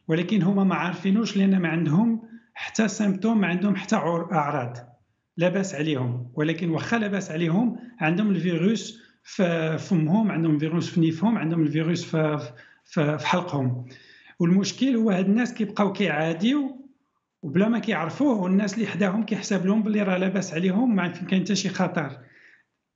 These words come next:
ودابا على اللي كنعرفو هو هاد لانفيكسيون من الكورونا فيروس من الناس اللي ما عندهمش المرض ولكن كنسميهم بورتور، هازينو، حاملينو،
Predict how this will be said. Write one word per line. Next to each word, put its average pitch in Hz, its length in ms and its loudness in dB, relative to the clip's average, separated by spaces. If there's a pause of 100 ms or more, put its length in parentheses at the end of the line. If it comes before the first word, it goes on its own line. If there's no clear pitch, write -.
(560)
ودابا 185 720 0
على 185 180 2
اللي 208 180 0
كنعرفو 202 720 0
هو 190 540 0 (320)
هاد 185 340 0 (760)
لانفيكسيون 196 680 2
من 180 60 0
الكورونا 202 520 0
فيروس 190 480 0
من 180 80 2
الناس 185 360 2
اللي 190 100 4
ما 170 80 0
عندهمش 196 440 0
المرض 190 280 2
ولكن 170 500 0
كنسميهم 165 540 2
بورتور، 180 560 0 (320)
هازينو، 175 680 0
حاملينو، 170 580 2